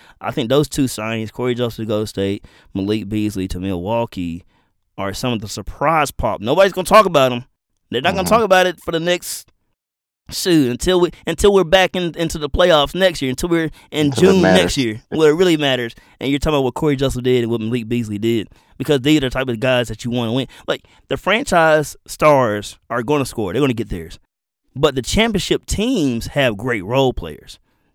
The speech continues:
Speaker 1: That's what people don't understand. Like, it's a team sport. Players are gonna get theirs. Stars are gonna get theirs.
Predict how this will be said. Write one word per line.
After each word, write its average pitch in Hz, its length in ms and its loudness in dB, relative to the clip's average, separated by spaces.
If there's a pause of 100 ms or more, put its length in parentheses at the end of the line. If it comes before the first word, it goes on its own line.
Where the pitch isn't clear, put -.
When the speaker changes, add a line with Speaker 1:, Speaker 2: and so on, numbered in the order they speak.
Speaker 1:
That's 202 180 4
what 143 100 -6
people 143 180 0
don't 123 80 -4
understand. 143 300 -4
Like, 110 140 -6 (200)
it's 208 120 2
a 180 80 0
team 196 300 -2
sport. 180 380 4 (260)
Players 196 320 4
are - 20 -6
gonna 143 180 -2
get 135 220 -2
theirs. 139 320 4
Stars 170 300 2
are 147 40 -2
gonna 127 100 -2
get 135 180 -4
theirs. 127 340 0